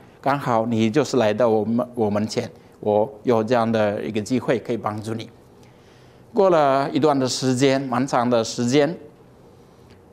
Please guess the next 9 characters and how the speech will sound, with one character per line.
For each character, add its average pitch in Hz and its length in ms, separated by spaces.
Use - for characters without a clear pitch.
这 170 140
个 120 440
女 120 160
生 127 300
她 117 280
就 113 260
生 143 300
病 143 180
了， 110 140